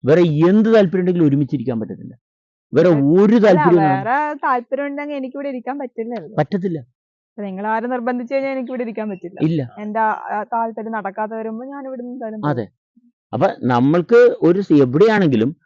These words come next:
Speaker 1: സ്വസ്ഥമായിട്ട് ഇരിക്കാൻ പറ്റുന്ന താല്പര്യം എന്താണ്? അവൻ എന്നെ തിരിച്ചറിയുക എന്നുള്ളതാണ്.
Speaker 2: ഉം.
Speaker 1: മനസ്സിലായോ? അല്ലാണ്ട് വേറെ ഒന്നിനുമല്ല കുട്ടി ഇവിടെ വന്നത്.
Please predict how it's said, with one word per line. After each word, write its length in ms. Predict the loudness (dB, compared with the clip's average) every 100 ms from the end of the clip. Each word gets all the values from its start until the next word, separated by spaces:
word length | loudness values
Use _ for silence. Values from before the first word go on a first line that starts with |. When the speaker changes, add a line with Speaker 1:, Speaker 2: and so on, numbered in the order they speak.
| _
Speaker 1:
സ്വസ്ഥമായിട്ട് 640 | _ -2 0 0 2 2 0
ഇരിക്കാൻ 540 | -2 0 2 2 2 -2
പറ്റുന്ന 640 | -2 2 2 2 -2 -4 -2
താല്പര്യം 440 | 0 0 2 2
എന്താണ്? 300 | 2 2 0 -4 _ _ -4
അവൻ 220 | -2 0
എന്നെ 160 | -4
തിരിച്ചറിയുക 520 | -6 -8 -8 -8 -6 -8
എന്നുള്ളതാണ്. 360 | -10 -14 -18
Speaker 2:
ഉം. 380 | _ -20 -20 _ _ _ _ _ _ _ _ _ _ _ -14
Speaker 1:
മനസ്സിലായോ? 260 | -14 -10 -4
അല്ലാണ്ട് 260 | 0 2
വേറെ 100 | 4
ഒന്നിനുമല്ല 920 | 4 6 4 4 4 4 4 2 0
കുട്ടി 320 | -2 -4 0 2
ഇവിടെ 160 | 2
വന്നത്. 300 | 0 -4 -12